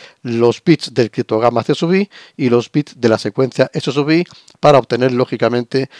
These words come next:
el mensaje M sub i, dado que la función X O R era una función del tipo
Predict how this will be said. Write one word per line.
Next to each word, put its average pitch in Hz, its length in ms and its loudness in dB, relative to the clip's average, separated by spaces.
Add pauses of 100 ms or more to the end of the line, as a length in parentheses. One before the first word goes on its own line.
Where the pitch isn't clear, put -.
(180)
el 135 160 2
mensaje 120 560 0
M 120 220 0
sub 120 160 0
i, 147 160 -2 (260)
dado 120 320 2
que 117 100 -2
la 113 120 0
función 113 460 -8 (100)
X 120 280 -8
O 131 80 4
R 131 140 -2
era 127 360 0
una 107 180 -4
función 117 480 -6
del 107 140 -6
tipo 117 340 -6